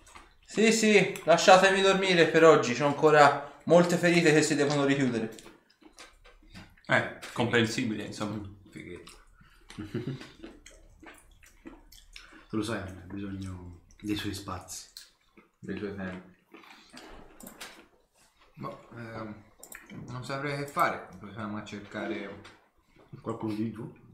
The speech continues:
Speaker 3: una sacerdotessa. Appunto.
Speaker 4: Andiamo a passare in cantina.
Speaker 2: In cantina?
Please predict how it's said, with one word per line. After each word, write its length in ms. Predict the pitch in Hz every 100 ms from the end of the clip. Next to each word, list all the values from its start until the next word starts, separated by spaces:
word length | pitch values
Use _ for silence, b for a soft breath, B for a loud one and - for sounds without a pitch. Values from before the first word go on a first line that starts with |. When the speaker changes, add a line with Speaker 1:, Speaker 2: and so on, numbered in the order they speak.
| 107
Speaker 3:
una 120 | 107
sacerdotessa. 840 | 104 98 104 95 95 120 - - _ - 92 - - _
Appunto. 380 | 92 104 - -
Speaker 4:
Andiamo 260 | 107 113
a 40 | 110
passare 320 | 110 104 104
in 60 | 101
cantina. 400 | 101 101 104 - - - - - - _ _ _ _ _ - _ _ _ _ _ _ _ _ _ - - - - - -
Speaker 2:
In 80 |
cantina? 460 | - 107 117 113 113